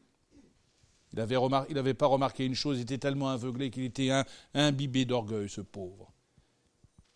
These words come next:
Et l'autre, qui était à la porte, que nous allons voir après, n'osait lever les yeux au ciel parce qu'il avait compris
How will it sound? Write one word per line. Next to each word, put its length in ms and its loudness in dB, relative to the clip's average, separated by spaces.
Et 100 2
l'autre, 400 4
qui 120 -6
était 200 -2
à 60 6
la 100 2
porte, 500 -8
que 100 -4
nous 160 -2
allons 140 0
voir 260 -2
après, 340 -8
n'osait 340 2
lever 240 2
les 220 2
yeux 60 0
au 100 0
ciel 320 0
parce 180 -6
qu'il 180 -6
avait 140 -4
compris 560 -8